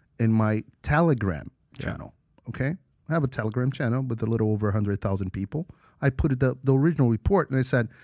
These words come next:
Speaker 1: "I want people to look into that and see if that's true or not," because that's what a journalist do.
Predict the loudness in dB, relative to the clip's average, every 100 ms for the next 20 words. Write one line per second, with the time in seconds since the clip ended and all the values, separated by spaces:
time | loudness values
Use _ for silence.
0 | -20 -20 _ _ 4 6 6 2 2 2
1 | 2 2 2 2 0 4 2 6 4 4
2 | -2 -8 _ 2 2 4 2 2 4 4
3 | 2 -2 2 2 4 4 4 2 -6 _
4 | _ _ _ -18 -6 4 4 4 2 2
5 | 0 2 2 2 4 4 4 0 -2 -14
6 | -6 4 4 4